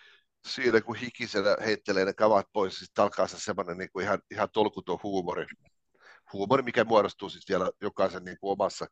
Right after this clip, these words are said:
joukkueessa. Siinä on paljon sellaista sisäpiirijuttua, mitä ulkopuolista ei paljon ymmärräkään. Se on jotain semmoista toveruutta, toveruutta, mitä siihen liittyy, ja, ja se, sehän on niin kuin se hienoin, ehkä kaikkein hienoin puoli siinä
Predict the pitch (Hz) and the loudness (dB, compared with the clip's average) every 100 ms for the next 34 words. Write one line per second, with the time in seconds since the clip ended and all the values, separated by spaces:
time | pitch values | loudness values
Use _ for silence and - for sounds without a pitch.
0 | _ - - 107 98 _ - 71 69 - | _ -20 -2 2 2 _ -4 -4 -4 -10
1 | 78 101 101 101 95 101 - 95 90 90 | -8 2 2 2 -2 -10 -8 -2 -2 -2
2 | 85 80 90 - 80 80 - - 95 _ | -6 -6 -10 -10 -10 -10 -12 -2 -2 _
3 | - - - 95 - 101 117 110 - 113 | -20 -20 -8 -6 -4 0 0 0 -2 0
4 | 107 107 107 95 - - - - - 107 | 2 0 -2 -4 -6 -6 -12 -14 -8 -4
5 | 92 120 113 113 107 - 110 101 92 85 | -2 0 0 0 -4 -2 2 4 2 -4
6 | 95 - _ _ - - - - - - | -6 -6 _ _ -20 -20 -20 -20 -12 4
7 | 120 120 113 107 - 107 - 101 - 101 | 8 10 8 6 0 -4 0 0 0 -2
8 | 101 104 104 _ - 90 90 90 76 76 | -2 -2 -4 _ -10 -6 -4 -2 -2 -4
9 | 73 - - - 92 73 123 107 101 117 | -6 -10 -10 -8 -6 -2 2 2 2 -2
10 | 107 110 95 - 104 101 110 92 87 85 | -6 -12 -14 -14 -12 -4 0 0 0 -6
11 | 92 - 123 - 101 92 104 95 76 - | -4 2 2 2 -4 -2 -2 -2 -4 -4
12 | 80 67 - 57 | -4 -4 -8 -18